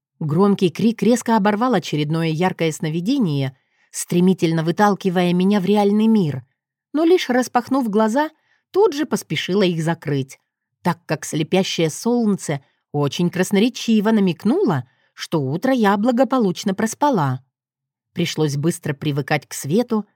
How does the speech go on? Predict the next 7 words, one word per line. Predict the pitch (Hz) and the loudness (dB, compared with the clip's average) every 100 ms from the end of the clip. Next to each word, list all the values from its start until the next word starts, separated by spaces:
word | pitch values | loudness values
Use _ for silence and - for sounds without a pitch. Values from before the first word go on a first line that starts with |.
| _ - | _ -2
и, | 175 | 0
окончательно | 170 170 165 180 180 156 151 | 2 -2 -2 -2 -2 -2 -2
проснувшись, | 139 143 - 285 - - 233 - _ _ _ | -4 -4 -2 -4 -4 -8 -8 -10 _ _ _
я | 180 208 392 | -4 -2 -2
перевела | - 180 143 147 156 180 | 0 0 0 0 0 0
затуманенный | 160 156 160 190 175 170 | -2 -2 -2 0 0 -2
взгляд | 147 147 190 269 | -4 -2 -2 -2